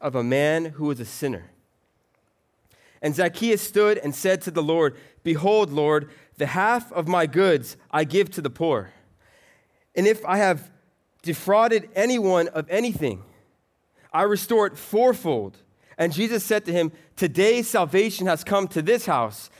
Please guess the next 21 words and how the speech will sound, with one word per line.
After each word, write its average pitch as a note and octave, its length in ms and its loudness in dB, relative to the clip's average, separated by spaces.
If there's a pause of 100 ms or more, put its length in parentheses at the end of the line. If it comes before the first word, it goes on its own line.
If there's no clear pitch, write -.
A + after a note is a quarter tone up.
(120)
since - 340 -6
he A3 140 0
also F#3 580 0 (260)
is E3 120 -2
a D3 80 -6
son F3+ 240 0
of D3 120 0
Abraham. A2+ 500 -2 (720)
For D#3+ 100 -10
the D3+ 100 -2
Son G#3+ 400 0
of D#3+ 200 -4
Man E3+ 300 2
came F#3 260 -2
to D#3+ 140 -10
seek - 520 -6 (400)
and D3 140 -4
to C#3 100 -10
save C3 540 -2 (260)
the A#2+ 80 -8
lost.'" A2+ 580 -4